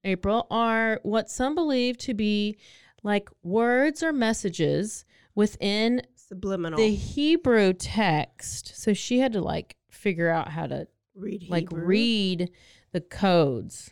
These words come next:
Speaker 1: Like, if there was a certain comma in a certain s-, place, that's code.
Speaker 2: Mm.
Speaker 1: So these codes, they would hold predictions about specific events. Like,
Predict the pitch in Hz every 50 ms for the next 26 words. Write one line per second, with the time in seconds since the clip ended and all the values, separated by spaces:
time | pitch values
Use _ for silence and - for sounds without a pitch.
0 | _ _ 175 160 - 185 165 - 202 202 202 196 180 190 175 - 233 214 147 190
1 | 175 - - 190 190 202 220 233 247 254 - 254 262 277 285 - - 311 - -
2 | 311 - - _ _ _ _ _ - 311 311 302 302 311 311 302 - - - -
3 | _ _ _ _ _ 175 165 160 - - 202 170 151 127 - - _ _ 196 185
4 | 185 196 220 269 339 330 247 190 165 156 147 139 143 147 151 156 - _ _ _
5 | _ _ - - _ - - _ _ _ _ _ _ _ _ _ - - - 262
6 | 240 233 226 226 220 220 220 220 220 190 - _ _ 180 - 214 233 277 294 -
7 | - - 220 269 339 427 415 349 - - - 214 214 214 214 202 214 214 208 196
8 | - 180 202 - 262 262 - - 214 175 - - 190 - - - - - _ _
9 | _ _ _ _ _ _ - 190 170 185 175 170 175 185 - - - - 190 175
10 | - 175 165 165 160 180 185 214 226 226 220 _ - - - - _ _ _ _
11 | _ _ _ _ _ _ _ _ _ _ _ _ _ _ _ _ _ _ _ _
12 | _ _ _ _ 190 180 180 180 175 175 175 - -